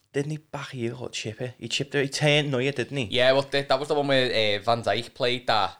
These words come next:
Speaker 2: that ball just straight through the middle. He took it down,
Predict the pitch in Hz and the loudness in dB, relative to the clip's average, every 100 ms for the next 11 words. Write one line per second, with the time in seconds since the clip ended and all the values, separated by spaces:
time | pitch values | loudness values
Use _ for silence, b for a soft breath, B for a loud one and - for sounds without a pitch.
0 | _ _ _ _ 95 - 107 95 107 - | _ _ _ _ -4 -2 -2 0 -2 -6
1 | _ 104 - - 113 107 - 107 101 98 | _ -2 0 2 0 -2 -10 -10 -8 -4
2 | 117 - b b b b - - 127 131 | -4 -6 b b b b -8 0 0 0
3 | - 110 113 123 | 0 2 4 2